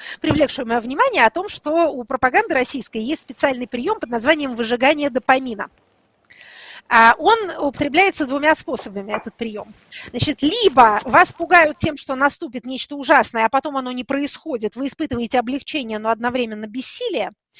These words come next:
либо вас манят какой-то надеждой, которая не реализуется, и вас после этого сильно тошнит. Значит, а, первый тип выжи-, выжигания допамина был нам явлен, когда все время анонсировались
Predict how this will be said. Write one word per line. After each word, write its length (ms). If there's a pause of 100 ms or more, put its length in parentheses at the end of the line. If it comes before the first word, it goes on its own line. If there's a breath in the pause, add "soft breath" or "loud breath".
(300 loud breath)
либо 680 (420 soft breath)
вас 320
манят 340
какой-то 340
надеждой, 520
которая 360
не 200
реализуется, 680
и 80
вас 240
после 260
этого 180
сильно 280
тошнит. 380 (1300 loud breath)
Значит, 400
а, 220
первый 400
тип 200
выжи-, 340
выжигания 460
допамина 480
был 220
нам 180
явлен, 400
когда 240
все 220
время 260
анонсировались 840